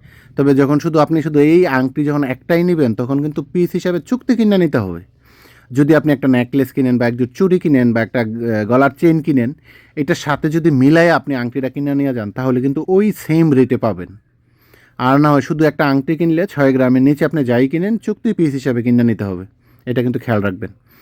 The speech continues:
আর এখানে ডিজাইনগুলো কিন্তু আপনার বিভিন্ন ডিজাইন একসাথে থাকে মিক্স করা। এই যে এখানে দেখেন, আংটি সিঙ্গাপুরি ডিজাইন আছে, কলকাতা ডিজাইন আছে, দুবাই ডিজাইন আছে, সৌদি ডিজাইন আছে, তারপরে বাহারানি ডিজাইনও কিন্তু আছে।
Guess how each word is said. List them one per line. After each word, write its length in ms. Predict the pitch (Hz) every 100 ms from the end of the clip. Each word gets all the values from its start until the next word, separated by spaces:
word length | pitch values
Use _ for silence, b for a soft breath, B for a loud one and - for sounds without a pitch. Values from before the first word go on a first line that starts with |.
| b b b
আর 140 | 117
এখানে 240 | 120 151 139
ডিজাইনগুলো 520 | 131 147 139 135 135
কিন্তু 200 | 147 135
আপনার 280 | - 117 110
বিভিন্ন 520 | 98 127 135 151 151
ডিজাইন 320 | 135 135 123
একসাথে 380 | 131 - 123 117
থাকে 240 | 120 117
মিক্স 300 | 107 120 -
করা। 260 | - 110 85 b b b b b
এই 120 | 135
যে 120 | 139 147
এখানে 280 | 156 156
দেখেন, 240 | 151 147 135
আংটি 420 | 123 123 143 196 -
সিঙ্গাপুরি 420 | 135 135 127 135
ডিজাইন 280 | 131 120 120
আছে, 200 | 117 123
কলকাতা 400 | 151 143 143 143
ডিজাইন 220 | 139 127
আছে, 260 | 117 120 117
দুবাই 360 | 101 127 139
ডিজাইন 260 | 131 123 120
আছে, 260 | 117 120 117
সৌদি 360 | 147 139 143
ডিজাইন 300 | 135 127 117
আছে, 320 | 117 - 120 117 b b b b b
তারপরে 300 | 123 117 117
বাহারানি 500 | 110 139 170 165 160
ডিজাইনও 380 | 147 139 123 123
কিন্তু 240 | 117 107
আছে। 380 | 101 - 90